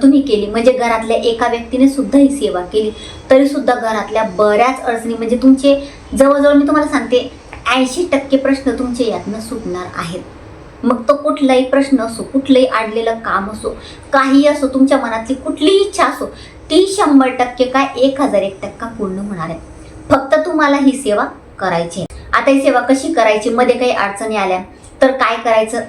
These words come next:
तर यावरच आज मी तुम्हाला थोडक्यात माहिती देणार आहे. जर तुम्ही माझ्या चॅनलवर नवीन असणार आणि पहिल्यांदा हा व्हिडिओ बघत असणार आणि तुम्हाला हा व्हिडिओ आवडला तर व्हिडिओला एक लाईक नक्की करा. ती सेवा कोणती आहे ते मी तुम्हाला सांगते.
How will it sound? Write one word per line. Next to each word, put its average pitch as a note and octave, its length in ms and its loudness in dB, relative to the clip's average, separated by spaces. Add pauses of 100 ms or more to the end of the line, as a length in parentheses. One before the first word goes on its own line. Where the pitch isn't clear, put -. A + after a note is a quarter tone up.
(140)
तर B3+ 80 2
यावरच B3 480 0
आज A#3+ 220 -2
मी A#3+ 140 -4
तुम्हाला B3+ 320 2
थोडक्यात G3 340 -8
माहिती G#3 260 -4
देणार F3 240 -4
आहे. F3 140 -6 (320)
जर C#4 160 6
तुम्ही C#4+ 160 2
माझ्या C4+ 260 4
चॅनलवर G#3 300 -2
नवीन A3+ 280 -4
असणार A3 260 -6 (260)
आणि G3+ 100 -6
पहिल्यांदा A3+ 380 0
हा A3+ 60 4
व्हिडिओ G3+ 220 0
बघत F#3 240 -2
असणार F#3 220 -10 (340)
आणि A3+ 200 -2
तुम्हाला C4 240 6
हा C4 140 -2
व्हिडिओ G#3 240 -4
आवडला G3 420 -2 (340)
तर B3 100 4
व्हिडिओला G3+ 400 0
एक A3 180 -2
लाईक A3+ 280 0
नक्की F#3 320 -10
करा. F3 220 -6 (280)
ती C#4+ 120 4
सेवा C4 280 2
कोणती C4 380 2
आहे - 140 -2
ते G#3 100 -2
मी G3 160 -6
तुम्हाला G3 260 -6
सांगते. E3+ 400 -12